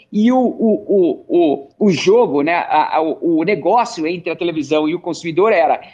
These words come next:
"Você me dá tempo e eu te dou conteúdo." Então você tava disposto a ser interrompido por um comercial, porque a, a televisão aberta te dava conteúdo. É a, é a mesma coisa com o Facebook, né? O Facebook não é, ou qualquer outra plataforma digital,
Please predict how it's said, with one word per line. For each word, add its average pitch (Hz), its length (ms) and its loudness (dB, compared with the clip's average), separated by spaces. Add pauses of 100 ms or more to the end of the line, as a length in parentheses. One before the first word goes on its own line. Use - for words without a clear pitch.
(160)
"Você 190 400 0
me 208 100 0
dá 175 180 2
tempo 190 460 -2
e 208 40 2
eu 226 60 0
te 220 120 -8
dou 233 80 0
conteúdo." 233 600 -2 (140)
Então 190 200 0
você 254 160 0
tava 233 200 2
disposto 269 480 -2
a 208 40 -2
ser 208 140 -4
interrompido 180 680 -4
por 175 120 -2
um 180 60 -4
comercial, 220 800 -2 (120)
porque 269 280 0
a, 226 60 2
a 220 200 -4
televisão 214 380 -4
aberta 196 400 -2
te 220 100 -14
dava 220 180 -2
conteúdo. 233 540 -4 (260)
É 156 100 0
a, 160 180 2
é 208 60 -2
a 208 40 2
mesma 185 280 -6
coisa 196 240 -4
com 214 100 -10
o - 20 -6
Facebook, 196 440 -6
né? 139 60 -2
O 147 40 -4
Facebook 170 420 -6
não 190 160 -2
é, 170 360 -2
ou 180 100 0
qualquer 180 220 0
outra 185 160 -4
plataforma 165 560 -2 (200)
digital, 175 720 -2